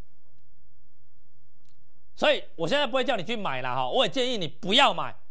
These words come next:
好，有高点你可以进，有，有高点你想卖都可以啦，好不好？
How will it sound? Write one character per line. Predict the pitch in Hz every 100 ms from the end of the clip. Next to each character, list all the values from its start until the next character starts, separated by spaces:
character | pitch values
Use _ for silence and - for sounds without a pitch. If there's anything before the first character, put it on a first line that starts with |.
| -
好， | - 135
有 | 165 170
高 | 262 269
点 | 220 170
你 | 147
可 | 170
以 | 226
进， | 147 233 208 165 - - - - - - - - - - - - - - - - -
有， | 175 175 - - - - -
有 | 160
高 | 143 233
点 | 240 175
你 | 156
想 | 202 131
卖 | 139 202
都 | 160 208 196
可 | 151 151 180
以 | 139 113
啦， | 104 90 - -
好 |
不 | 170
好？ | 247 185 113